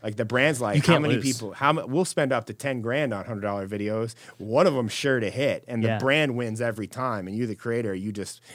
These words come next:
Speaker 1: you got lunch for a few, like, two weeks.
Speaker 2: Right.
Speaker 1: You know, like, so it's, you know, you got, pe-, I think
Speaker 2: You got a
Speaker 1: creators should
Speaker 2: couple of Chipotles. By the
Speaker 1: Yeah.
Speaker 2: way, Chipotle needs to pay me if they want me to release this.
Speaker 1: <laughs> I know, I, I love saying Chipotle. Chipotle and Hydro Flask. I don't know why it is.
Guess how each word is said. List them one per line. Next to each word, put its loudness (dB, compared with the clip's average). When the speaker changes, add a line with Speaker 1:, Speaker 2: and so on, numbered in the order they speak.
Speaker 1:
you -6
got -2
lunch -4
for -8
a -8
few, -16
like, -12
two -12
weeks. -14
Speaker 2:
Right. -8
Speaker 1:
You -14
know, -4
like, -6
so -2
it's, -6
you -8
know, -6
you -6
got, -4
pe-, -6
I -6
think -6
Speaker 2:
You -14
got -
a -14
Speaker 1:
creators 8
should 2
Speaker 2:
couple 8
of 4
Chipotles. 0
By 10
the 10
Speaker 1:
Yeah. 10
Speaker 2:
way, 10
Chipotle 4
needs 2
to -6
pay 0
me 0
if -6
they 0
want 2
me 2
to -4
release -2
this. -4
Speaker 1:
<laughs> -4
I 10
know, 6
I, 6
I 8
love 4
saying 0
Chipotle. -4
Chipotle 6
and 8
Hydro 6
Flask. -6
I -10
don't -8
know -6
why -4
it -6
is. -10